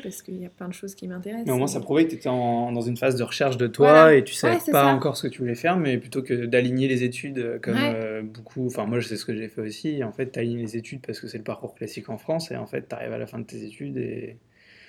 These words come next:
Speaker 2: et t'es pas plus avancé
Speaker 1: Voilà.
Speaker 2: que les autres, quoi, finalement, euh. <laughs>
Speaker 1: Mince. Donc, euh, ouais, le premier pas de côté, c'était, euh, c'était le C A P.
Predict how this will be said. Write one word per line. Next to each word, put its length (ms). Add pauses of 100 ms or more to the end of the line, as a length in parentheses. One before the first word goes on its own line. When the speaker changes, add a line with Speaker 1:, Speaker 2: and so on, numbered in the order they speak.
(500)
Speaker 2:
et 60
t'es 120
pas 120
plus 220
avancé 300
Speaker 1:
Voilà. 140
Speaker 2:
que 80
les 80
autres, 220
quoi, 140
finalement, 760
euh. 100
<laughs> 380
Speaker 1:
Mince. 320 (880)
Donc, 240
euh, 160
ouais, 200
le 60
premier 260
pas 120
de 60
côté, 260
c'était, 460
euh, 480
c'était 340
le 120
C 180
A 80
P. 300